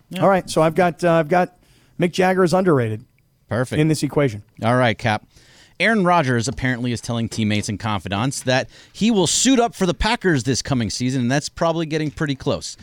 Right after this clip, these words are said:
Speaker 3: This is not shocking in the slightest, but is the drama that lasted all offseason, a la Brett Favre back in the day,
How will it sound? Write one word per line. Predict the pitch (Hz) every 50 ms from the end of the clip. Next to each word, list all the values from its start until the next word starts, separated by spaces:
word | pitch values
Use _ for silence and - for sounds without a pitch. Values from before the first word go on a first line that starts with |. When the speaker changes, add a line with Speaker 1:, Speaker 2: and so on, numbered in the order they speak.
| - - - - - _ _ -
Speaker 3:
This | 127 -
is | 147 123 117
not | 147 143 147 -
shocking | - - 139 123 - 151 139 135 117 - -
in | - 139 135
the | 135 131
slightest, | - 117 104 98 107 151 - - - - _ _ _ - - - - - - -
but | 165 175
is | 180 170 151 135
the | 156
drama | 135 117 107 131 165 196 226 247 247 208
that | 190 165 135
lasted | 120 123 127 127 135 131 - - 143 120
all | 113 - - 127 147 170 190 185
offseason, | - 135 127 123 - - - 117 107 90 107 110 107 104
a | 73 92 117 123
la | 127 123 117
Brett | 101 90 104 131 -
Favre | - - 165 160 131 117 107 104
back | 90 90 113 113 110 -
in | 127
the | 120 113
day, | 117 170 143 110 101 101